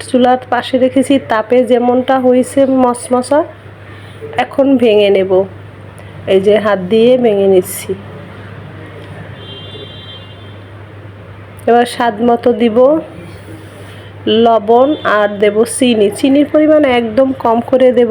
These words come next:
কারণ বাচ্চারা খাবে, তো আমরা সাত আটজন মিলে এটা খাবো। সেজন্য হালকা বাচ্চাদের জন্য চিনি দিব। না হয় এখানে কোনো রকম চিনি দিতাম না, সেই গ্রাম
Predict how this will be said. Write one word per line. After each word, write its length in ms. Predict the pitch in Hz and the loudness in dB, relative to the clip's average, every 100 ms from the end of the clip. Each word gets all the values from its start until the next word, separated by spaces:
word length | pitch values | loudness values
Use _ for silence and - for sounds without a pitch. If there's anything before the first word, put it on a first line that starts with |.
| 226 240 | 2 2
কারণ 160 | 233 233 | 2 2
বাচ্চারা 460 | 220 - 240 240 | 0 0 0 0
খাবে, 320 | 240 240 220 233 | 0 -2 0 2
তো 140 | - 262 | 2 2
আমরা 260 | 226 220 | 2 0
সাত 280 | 226 - 220 233 | 0 -2 0 0
আটজন 300 | 226 254 247 233 | 0 2 4 4
মিলে 160 | 220 | 4
এটা 160 | 208 233 | 2 0
খাবো। 380 | 233 220 196 214 220 - - - - - - - | 0 -2 2 0 -2 -10 -18 -18 -16 -16 -18 -4
সেজন্য 360 | - 262 262 254 262 - | 0 4 4 4 2 0
হালকা 340 | 247 240 247 254 | 0 0 2 0
বাচ্চাদের 460 | 240 220 247 233 247 | 0 0 0 2 2
জন্য 180 | 226 233 | 4 2
চিনি 260 | 226 226 220 | 2 4 6
দিব। 160 | 226 214 | 6 4
না 140 | 220 226 | 4 2
হয় 160 | 240 220 | 2 2
এখানে 240 | 220 254 | 2 0
কোনো 240 | 247 254 240 | 2 2 2
রকম 240 | 240 247 247 | 2 0 -2
চিনি 300 | - 247 240 | 0 2 4
দিতাম 340 | 233 220 226 220 | 2 2 0 2
না, 120 | 220 | 0
সেই 200 | 220 240 | 2 0
গ্রাম 260 | 214 214 | 2 2